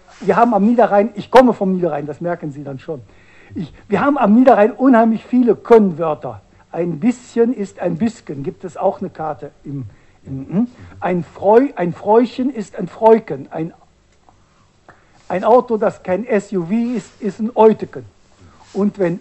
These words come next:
Öpperken und Ömmerken im Euteken sitzen,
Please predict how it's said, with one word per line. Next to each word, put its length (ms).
Öpperken 580
und 340
Ömmerken 540
im 240
Euteken 560
sitzen, 480